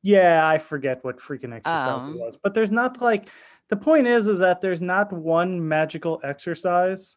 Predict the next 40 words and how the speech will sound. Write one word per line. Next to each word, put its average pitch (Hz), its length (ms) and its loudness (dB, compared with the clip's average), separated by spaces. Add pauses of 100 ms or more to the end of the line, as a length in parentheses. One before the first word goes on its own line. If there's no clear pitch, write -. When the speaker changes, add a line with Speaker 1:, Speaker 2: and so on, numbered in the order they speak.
(160)
Speaker 1:
that's 147 180 -6
gonna 151 220 -4
cure 160 360 -4
all 143 160 0
of 131 80 0
your 127 120 -6
stuff. - 500 -8 (220)
Speaker 2:
Right. 165 320 2 (540)
Speaker 1:
So 170 160 0
you 170 180 0
need 214 200 -2
a 196 80 2
good 196 320 -4
strength 190 380 -8
training 135 400 -4
program, 123 720 -6
and 139 160 -8
that's 175 300 -4
key. 151 360 -4
Strength 196 460 -4
is 208 160 -2
always 190 300 -2
number 156 260 -2
one. 117 300 -6 (300)
Speaker 2:
Even 285 360 2
for 311 160 -2
Speaker 1:
But 277 160 2
Speaker 2:
women. 156 400 -6 (480)
Speaker 1:
even 214 240 -4
for 254 160 -2
women. 165 460 -2 (320)
Yeah. 214 300 -4 (480)
For - 140 -4
Speaker 2:
And 214 160 4
Speaker 1:
all 254 160 4
Speaker 2:
over 269 300 2
Speaker 1:
people. - 60 -10
Speaker 2:
two 277 240 -4
pound 226 400 -6
dumbbells. 170 720 -4